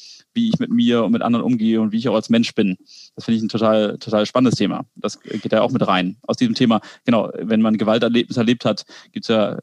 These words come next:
Studien, zumindest hört man, höre ich das, äh, die dann dazu führen, dass,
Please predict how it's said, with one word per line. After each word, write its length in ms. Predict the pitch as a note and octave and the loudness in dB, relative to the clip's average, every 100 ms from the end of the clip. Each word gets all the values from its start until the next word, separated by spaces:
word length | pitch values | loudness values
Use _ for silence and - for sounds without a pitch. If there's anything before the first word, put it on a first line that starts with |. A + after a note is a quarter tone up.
| - | -10
Studien, 680 | - D3+ C3+ A#2+ A2+ D#2+ D#2+ | -2 2 4 2 0 -4 -6
zumindest 320 | - A#2+ A2 | 0 0 2
hört 180 | B2 A2 | 0 0
man, 180 | A#2 | 0
höre 280 | A2+ A2+ A#2+ | 2 2 2
ich 80 | A#2+ | 2
das, 260 | A#2 A2+ - | 0 -2 -4
äh, 300 | - A#2+ A2+ - - - _ - | -4 0 0 -2 -20 -20 _ -2
die 60 | |
dann 80 | A2 | 0
dazu 180 | A2 - | 0 -2
führen, 220 | A2+ A#2+ | 0 0
dass, 160 | A2+ G2+ | 0 -2